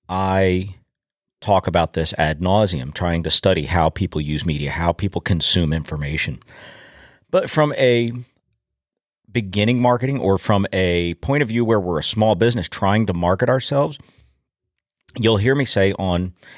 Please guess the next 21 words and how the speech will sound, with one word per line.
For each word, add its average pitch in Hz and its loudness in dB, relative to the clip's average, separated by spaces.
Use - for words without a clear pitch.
anytime 131 2
I 101 2
talk 101 0
about 90 0
marketing 85 -2
and 90 -2
talk 98 2
about 92 0
how 101 0
we 98 2
market 90 0
our 82 -2
businesses, 98 -2
something 98 0
we're 82 0
passionate 87 0
about 90 2
or 82 -2
something 82 -6
we 87 -2
are 71 0